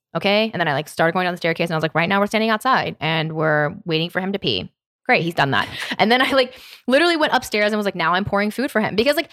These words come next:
I, what's the point in, like, thinking about all that other stuff? It just makes me feel anxious and afraid. It doesn't actually support me in a deeper way when I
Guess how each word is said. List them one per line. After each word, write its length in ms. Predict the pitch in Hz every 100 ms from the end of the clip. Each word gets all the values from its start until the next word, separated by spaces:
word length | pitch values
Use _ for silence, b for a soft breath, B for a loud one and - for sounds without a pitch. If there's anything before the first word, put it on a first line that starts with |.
| B - -
I, 320 | 277 320 320 -
what's 340 | 262 240 294 -
the 100 | 370
point 500 | - - 220 262 -
in, 100 | 196
like, 240 | 196 -
thinking 320 | 208 208 220
about 300 | 202 175 170 -
all 260 | 175 180 190
that 240 | 180 170 -
other 200 | 165 170
stuff? 320 | - 170 135
It 140 | - 170
just 200 | 185 190
makes 200 | 202 208
me 100 | 220
feel 220 | - 196
anxious 440 | 170 170 160 165 165
and 120 | 175
afraid. 560 | 170 - 165 143 143 165 B B B
It 80 | -
doesn't 280 | 196 196 277 - _ _
actually 400 | 170 190 - 302
support 480 | 311 330 - 285 269
me 200 | 311 320
in 100 | 269
a 40 | 277
deeper 380 | 220 247 247 269
way 280 | 254 269
when 140 | 247
I 80 | 190